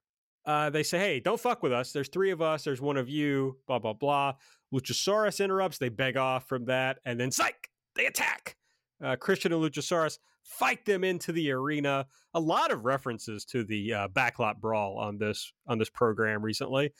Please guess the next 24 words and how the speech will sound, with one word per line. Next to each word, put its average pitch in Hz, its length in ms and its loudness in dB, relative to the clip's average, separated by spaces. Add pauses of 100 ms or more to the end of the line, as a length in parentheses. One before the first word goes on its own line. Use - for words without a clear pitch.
(540)
And 139 380 2
then 131 200 2
Jungle 220 320 2
Boy 208 260 2
is 180 100 -2
out 190 140 0
of 185 80 -2
nowhere. 185 440 -2
He 165 60 -2
does 151 180 -4
a 131 40 -10
flip. 208 540 -2
He 143 60 -12
takes - 320 -2
out 156 200 2
some 151 140 -8
folks. 143 460 0 (340)
Christian 165 380 0
does 127 160 0
a 117 60 -4
spear 117 300 0
on 104 120 0
the 101 60 -6
stage. 104 340 -2